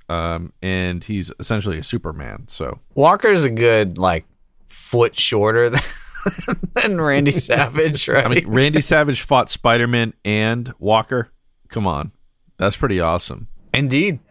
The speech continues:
Speaker 1: Supposedly, this is to the death in the, uh, the under-, underground, uh, prison fight ring. How did this fight go down? I mean, they, they got a,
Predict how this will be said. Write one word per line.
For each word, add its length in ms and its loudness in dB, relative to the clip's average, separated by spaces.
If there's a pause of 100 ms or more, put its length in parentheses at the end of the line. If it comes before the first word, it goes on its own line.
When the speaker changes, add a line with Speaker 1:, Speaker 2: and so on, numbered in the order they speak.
(140)
Speaker 1:
Supposedly, 640 2
this 240 0
is 140 -2
to 140 0
the 120 0
death 560 0 (320)
in 240 -2
the, 260 0
uh, 340 -2 (600)
the 240 -2
under-, 420 -2
underground, 680 0
uh, 120 0
prison 480 -2
fight 340 -2
ring. 320 -4 (560)
How 200 0
did 100 -2
this 100 -4
fight 260 0
go 100 -2
down? 160 0
I 60 0
mean, 160 -2
they, 100 -2
they 220 0
got 200 2
a, 100 0